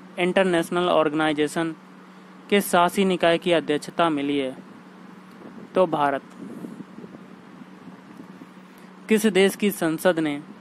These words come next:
दो दिवसीय बहस के बाद दो तिहाई बहुमत के साथ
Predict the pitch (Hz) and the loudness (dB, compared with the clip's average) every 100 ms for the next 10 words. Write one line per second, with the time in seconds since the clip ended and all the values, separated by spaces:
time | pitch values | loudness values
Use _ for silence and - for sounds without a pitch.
0 | - 165 175 185 170 160 156 - 180 151 | -14 -4 2 2 4 2 2 0 0 0
1 | 151 165 165 - 170 147 147 151 135 135 | 0 0 0 0 -2 0 2 2 0 -8
2 | - - - - - - - - 185 190 | -12 -18 -20 -20 -20 -20 -10 0 0 2
3 | 190 170 180 156 156 156 170 - 170 - | 2 4 4 4 2 2 -2 -2 -4 -2
4 | 147 143 | -2 -2